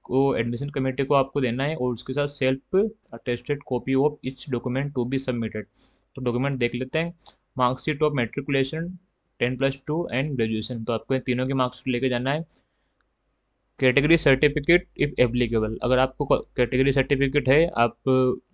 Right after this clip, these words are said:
रिजर्वेशन चाहते हैं, तो आपको यहाँ पर अपना कास्ट सर्टिफिकेट लेके जाना है।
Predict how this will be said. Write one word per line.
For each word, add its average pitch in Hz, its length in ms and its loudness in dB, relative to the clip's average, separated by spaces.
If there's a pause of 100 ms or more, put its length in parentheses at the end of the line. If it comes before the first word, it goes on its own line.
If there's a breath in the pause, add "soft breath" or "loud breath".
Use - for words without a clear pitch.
(280)
रिजर्वेशन 131 460 2
चाहते 113 340 0
हैं, 160 120 0
तो 156 80 4
आपको 135 260 4
यहाँ 123 140 2
पर 190 280 0 (120)
अपना - 180 -8
कास्ट 123 280 2
सर्टिफिकेट 135 480 -6
लेके 117 200 2
जाना 95 240 -2
है। 92 60 -16